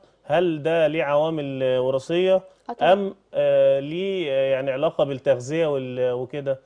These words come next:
Speaker 1: يعني إن الغذاء نفسه فيه حاجات، آه، غذاء بتظبط الشعر.
Speaker 2: مم.
Speaker 1: آه، عايزين نشرح بس الشباب،
Speaker 2: تمام.
Speaker 1: السادة المشاهدين، أنا إزاي شعري بيقصف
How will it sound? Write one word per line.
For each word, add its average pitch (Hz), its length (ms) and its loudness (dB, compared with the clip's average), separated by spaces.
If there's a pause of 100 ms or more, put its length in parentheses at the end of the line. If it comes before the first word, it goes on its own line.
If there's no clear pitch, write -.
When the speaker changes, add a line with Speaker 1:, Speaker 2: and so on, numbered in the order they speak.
(260)
Speaker 1:
يعني 131 200 -4
إن 135 120 -4
الغذاء 139 560 -2
نفسه 165 320 -4
فيه 170 180 -4
حاجات، 160 280 -2 (100)
آه، 127 320 -2 (300)
غذاء 143 260 2
بتظبط 147 400 -6
الشعر. 165 460 -4
Speaker 2:
مم. 240 220 -14 (100)
Speaker 1:
آه، 131 200 -4
عايزين 151 520 -6
نشرح 165 240 -6
بس 165 200 -10
الشباب، 277 220 -4
Speaker 2:
تمام. 226 240 -4 (240)
Speaker 1:
السادة 185 240 2
المشاهدين، 165 680 -4 (420)
أنا 143 160 -2
إزاي 196 800 -4
شعري 175 380 2
بيقصف 151 520 -4